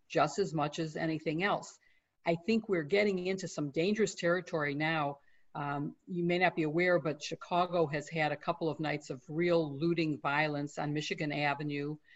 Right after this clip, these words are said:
and on State Street. Stores have been burglarized, uh, windows broken, and people are just marching out with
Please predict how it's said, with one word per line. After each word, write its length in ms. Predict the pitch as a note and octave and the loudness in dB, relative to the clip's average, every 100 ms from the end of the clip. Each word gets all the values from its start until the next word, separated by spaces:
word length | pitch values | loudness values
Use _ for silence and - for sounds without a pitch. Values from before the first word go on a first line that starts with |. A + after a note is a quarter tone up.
| - _ | -20 _
and 180 | D#3+ D#3+ | -2 2
on 140 | D#3+ E3+ | 2 0
State 400 | - E3+ D3+ - | 0 0 0 -2
Street. 460 | - D3 C#3 D3 _ _ - | -8 -6 -6 -10 _ _ -20
Stores 460 | - - F3 F3+ F3 | -10 0 2 2 0
have 160 | E3 | 0
been 300 | E3+ D3+ D3+ | 2 2 0
burglarized, 920 | - D#3+ C#3+ D3 C3 C3+ D#3 D3+ - | 2 2 2 -2 -2 -2 -6 -8 -6
uh, 280 | D#3 C#3+ C#3+ D3 D#3 - D#3+ E3 | -6 -4 -6 -8 -12 -12 -12 -4
windows 400 | D#3+ E3+ E3 D#3 | 0 4 2 2
broken, 400 | - D3 D3 D#3 | 0 0 2 -2
and 100 | D3 | -2
people 240 | D3 D#3 | -4 -2
are 60 | C#3+ | -2
just 260 | D3+ C#3 D3+ | -2 -6 0
marching 360 | C#3+ D3 C#3 | 0 0 -4
out 220 | C#3 D3+ | -2 -2
with 240 | D#3 C#3+ | -2 -4